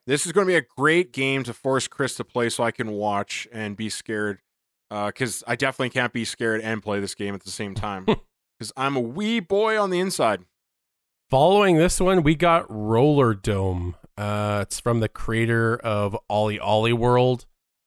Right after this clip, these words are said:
Speaker 2: uh, or Worlds. Not too much to say about this one, but I got a lot of, like, uh, Tony Hawk vibes with killing things in the battlefield. So I don't know. It, it's definitely, uh, like, more indie or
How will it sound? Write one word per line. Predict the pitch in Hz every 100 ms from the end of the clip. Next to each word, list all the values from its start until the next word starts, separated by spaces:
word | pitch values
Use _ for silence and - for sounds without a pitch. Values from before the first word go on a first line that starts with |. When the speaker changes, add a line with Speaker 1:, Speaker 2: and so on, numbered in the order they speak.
| 98
Speaker 2:
uh, | 101 98 98
or | 101
Worlds. | 104 117 120 - _ _ _ _ _ _ _ _ -
Not | 160 180 202 _ -
too | - 233
much | 220 -
to | 165
say | 185
about | 175 165 165
this | 160
one, | 175 175
but | 165 156
I |
got | 139 135
a |
lot | 143 139 135
of, | 127
like, | 120 104 -
uh, | 107 98 92 -
Tony | - 147 143
Hawk | 117 - 107 123 -
vibes | 110 107 110 107 107 110 113 120 113 - - _ -
with | 120 113 - - - _ _
killing | - 123 131
things | 135 143 139 127
in | 131
the | 127
battlefield. | 120 123 131 143 147 160 - _ _ _ -
So | 123 117 113 - _ _ -
I | 143
don't | 139
know. | 131
It, | 127 127 -
it's | 139 123
definitely, | 202 185 170 151
uh, | -
like, | 127 110
more | 127 131 120
indie | 123 123 120 117
or | 117 117